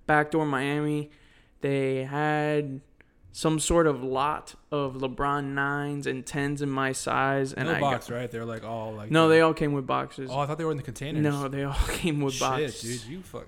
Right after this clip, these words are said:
Speaker 2: you cashed
Speaker 1: Uh,
Speaker 2: out.
Speaker 1: they gave me a super dope deal. Uh, I bought three pairs, used,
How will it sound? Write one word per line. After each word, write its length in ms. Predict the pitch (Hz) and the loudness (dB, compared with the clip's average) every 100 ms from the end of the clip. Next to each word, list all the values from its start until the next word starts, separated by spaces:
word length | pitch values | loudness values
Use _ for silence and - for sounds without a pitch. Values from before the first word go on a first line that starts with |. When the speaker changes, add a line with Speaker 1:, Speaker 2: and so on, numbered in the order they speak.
| - | -16
Speaker 2:
you 140 | 127 165 | -16 -12
cashed 340 | - 113 - - | -10 -10 -10 -6
Speaker 1:
Uh, 40 | |
Speaker 2:
out. 340 | 143 - - | 0 0 2
Speaker 1:
they 180 | 147 147 | 4 4
gave 220 | 143 156 | 6 4
me 220 | 156 156 147 | 6 4 2
a 80 | |
super 400 | 135 - 175 156 | 0 2 4 4
dope 320 | 147 143 143 143 | 2 0 -2 -2
deal. 460 | 147 147 143 143 - | -2 0 0 -2 -6
Uh, 40 | 135 135 135 131 | -4 -4 -4 -6
I 60 | 135 | -6
bought 340 | 147 143 - - | -6 -6 -8 -6
three 180 | 160 | -4
pairs, 760 | 156 170 151 151 147 143 - - _ _ _ - _ - | 2 6 8 8 6 0 -8 -18 _ _ _ -20 _ -8
used, 680 | 147 170 175 160 143 - | -2 0 2 0 -4 -8